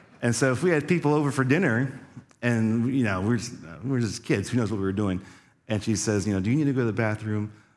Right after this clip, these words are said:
Our guest might be like, "This kid's, like, eight. He doesn't need you to tell him to go to the bath," you know. But we knew that meant, "Oh, we, we, we, we have, we have trespassed in some way,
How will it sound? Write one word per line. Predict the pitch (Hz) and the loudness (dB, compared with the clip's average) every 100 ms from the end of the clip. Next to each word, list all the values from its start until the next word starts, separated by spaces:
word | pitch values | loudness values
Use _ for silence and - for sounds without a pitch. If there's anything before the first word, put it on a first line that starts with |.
| _ | _
Our | 113 | -4
guest | 113 190 170 | 0 2 2
might | 120 107 | 0 0
be | 107 | 2
like, | 104 104 - - - - 98 | 2 2 -4 -16 -20 -16 -10
"This | 117 | -10
kid's, | - 156 120 | -8 -8 -2
like, | 104 90 - _ _ | -2 -2 -8 _ _
eight. | 143 151 - | -2 -2 -4
He | 107 | -2
doesn't | 135 101 | 0 0
need | 107 | 0
you | 104 | 0
to | 95 | -2
tell | 117 117 | 0 -2
him | 101 98 | -2 -2
to | |
go | 107 | -2
to | 95 | -2
the | 90 | -4
bath," | 101 120 135 - - - | -4 -6 -8 -18 -20 -6
you | 101 | -4
know. | 90 87 - - | -2 -4 -8 -8
But | 107 107 - | -4 -4 -2
we | 113 165 202 | 0 2 4
knew | 120 107 | 2 2
that | 113 107 | 0 0
meant, | 104 98 - | -2 -2 -6
"Oh, | 90 85 78 78 _ _ | -8 -6 -8 -12 _ _
we, | 95 - - - - | -8 -8 -14 -18 -2
we, | 123 | -2
we, | 120 120 120 | 2 2 2
we | 110 | 2
have, | 117 113 104 - | 2 2 0 0
we | 123 | 0
have | 113 | 0
trespassed | - 175 160 - - 90 - - | 0 0 0 -2 -6 -6 -8 -8
in | 98 | -8
some | - 131 | -4 -2
way, | 101 90 113 170 | -2 0 2 0